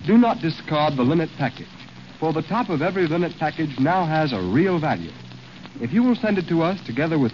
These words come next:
ten cents to cover handling and postage, we will mail you an attractive perfume container. Modern women have found these dainty perfumettes to be an indispensable accessory for their purse or evening bag.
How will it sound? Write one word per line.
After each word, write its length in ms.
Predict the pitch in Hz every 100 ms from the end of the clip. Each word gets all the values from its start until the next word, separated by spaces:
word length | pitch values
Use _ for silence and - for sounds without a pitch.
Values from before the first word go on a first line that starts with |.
| -
ten 180 | 165 185
cents 300 | 160 156 156
to 100 | -
cover 260 | - 123 110
handling 480 | 135 151 151 170
and 100 | 107
postage, 580 | 87 170 151 170 190 - - - - -
we 80 | -
will 140 | 202
mail 220 | 202 190 180
you 220 | 180 190
an 100 | 135
attractive 560 | 113 190 196 - 190 170 - - -
perfume 440 | 170 180 - 165 160
container. 440 | 170 160 143 85 - - - - - - -
Modern 380 | 185 240 208
women 220 | 180 196 175
have 120 | 117
found 320 | 165 185 165
these 260 | 156 185 160
dainty 280 | 160 180 170
perfumettes 580 | 151 160 151 156 143 135 - - - - -
to 40 |
be 160 | 131 160
an 100 | 156
indispensable 920 | 208 220 185 - 226 220 160 127 123
accessory 640 | 123 - 180 170 160 156
for 120 | 139
their 160 | 120 120
purse 340 | 123 185 202 - - - -
or 220 | 131 175
evening 380 | 156 107 92 98
bag. 200 | 101